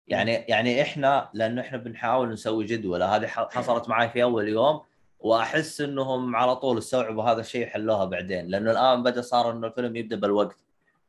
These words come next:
Speaker 1: تخيلوا فيلم أخروه خمسة وأربعين دقيقة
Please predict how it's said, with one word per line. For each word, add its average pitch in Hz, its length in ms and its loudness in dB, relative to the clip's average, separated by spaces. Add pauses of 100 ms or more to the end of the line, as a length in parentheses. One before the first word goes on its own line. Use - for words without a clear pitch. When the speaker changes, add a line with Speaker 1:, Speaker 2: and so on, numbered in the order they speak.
(300)
Speaker 1:
تخيلوا 165 840 4
فيلم 175 500 4 (180)
أخروه 143 800 2
خمسة 214 520 2
وأربعين 165 500 0
دقيقة 139 600 -8